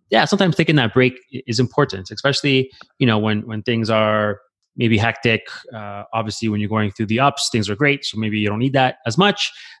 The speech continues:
Um, but then sometimes when, you know, things are not going so well and you sort of, you know, start getting down a little bit, uh, emotionally, maybe that's an opportunity to take a little bit of a break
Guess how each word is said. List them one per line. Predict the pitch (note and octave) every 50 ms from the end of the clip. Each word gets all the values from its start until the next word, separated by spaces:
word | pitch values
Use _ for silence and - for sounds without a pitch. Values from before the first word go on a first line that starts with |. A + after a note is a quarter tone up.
| _ -
Um, | C#3+ D3 D3 D3 C#3 C3 C3 B2+ - -
but | B2 B2 A#2
then | C3 B2+ A#2+ A2+
sometimes | C3 A#2+ B2 B2 A#2+ A#2 G#2+ A#2+
when, | A#2 A2+ A2 A2+ A#2+ - _ _ _ _ _ _
you | - B2+
know, | A#2 G#2
things | - B2 A2+ G#2
are | A#2
not | B2 A#2+ -
going | B2+ A#2 G#2+
so | - C3 A#2+
well | B2 A#2+ A#2+ A#2 A#2 A#2 A#2 A#2 A2+ - - - _ _ _ -
and | A2 G#2 G2+
you | G2+
sort | - - A#2 A2
of, | G2+ - - - _
you | - B2+ A2
know, | G2+ G#2 _ _ _ _
start | - - - A#2 A2 -
getting | - A2 G#2+ G#2+
down | G2+ A2+ A2 A2 A2
a | G#2+
little | G#2+ A2 G#2+ G#2
bit, | G2 A2 G#2+ G#2 - _ _ _ _ _ _ -
uh, | A2 G#2+ -
emotionally, | A#2 C3 D3 D3 C#3+ - D#3+ D#3+ D#3 C3
maybe | A#2+ B2 B2+ B2 B2
that's | A2+ A#2+ A#2 A2 - - - - -
an | B2+ A#2+
opportunity | A2 A2 G#2 - A2+ A2 G#2+
to | -
take | - G#2+ G#2+
a |
little | G#2 G2 G2+
bit | F#2+ G2+
of | G2
a |
break | F#2+ G#2 G2+